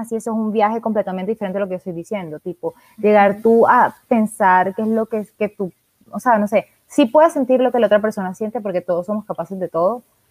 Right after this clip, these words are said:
Speaker 1: pero, pero, tipo, hasta el punto de decir como que esa persona era más o menos inteligente que la otra porque se suicidó.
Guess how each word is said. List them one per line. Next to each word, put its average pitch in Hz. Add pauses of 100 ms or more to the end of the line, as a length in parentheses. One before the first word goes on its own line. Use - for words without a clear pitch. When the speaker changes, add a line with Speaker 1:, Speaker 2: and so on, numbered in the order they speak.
(160)
Speaker 1:
pero, 202 (1500)
pero, 208
tipo, 202
hasta 185
el 190
punto 190
de 214
decir 202
como 220
que 180
esa 180
persona 190
era 190
más 196
o 226
menos 180
inteligente 170
que 196
la 165
otra 165
porque 175
se 165
suicidó. 151